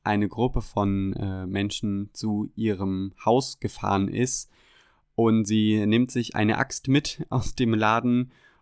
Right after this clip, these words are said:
und kommt bei ihrem Haus und sieht, das sind mehrere Leute drumherum, auch bewaffnete Leute, die sie dann kurzerhand fertig macht. Also da kommt die, die erste Action-Szene, die erste Action-Sequenz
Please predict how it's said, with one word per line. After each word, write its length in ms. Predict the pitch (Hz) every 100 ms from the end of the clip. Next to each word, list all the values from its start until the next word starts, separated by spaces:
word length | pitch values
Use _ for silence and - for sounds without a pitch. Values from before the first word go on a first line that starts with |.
| _ -
und 520 | 110 107 104 104 -
kommt 260 | - 123
bei 80 | 135
ihrem 200 | 107 107
Haus 240 | 113 135 147
und 200 | 123 104
sieht, 220 | 120 123
das 120 | 113
sind 380 | 113 110 - -
mehrere 640 | 110 113 110 107 104 101
Leute 360 | 101 104 113 127
drumherum, 800 | - 107 104 98 101 123 135 135 _ _ -
auch 220 | 107 -
bewaffnete 580 | 113 101 113 131 127 117
Leute, 500 | 113 113 120 117 113 _ _ _
die 140 | 113 107
sie 140 | 101
dann 340 | 110 107 107 101
kurzerhand 480 | - 131 117 107
fertig 400 | - - 131 127
macht. 420 | 101 110 127 - -
Also 540 | 107 95 98 95 98 104 -
da 360 | 95 95 95 101 -
kommt 260 | - 120 -
die, 120 | 120
die 140 | 117
erste 300 | - 110 -
Action-Szene, 720 | - - - 107 - 107 101 98
die 120 | -
erste 260 | 107 -
Action-Sequenz 920 | - - - 98 101 - 101 101 -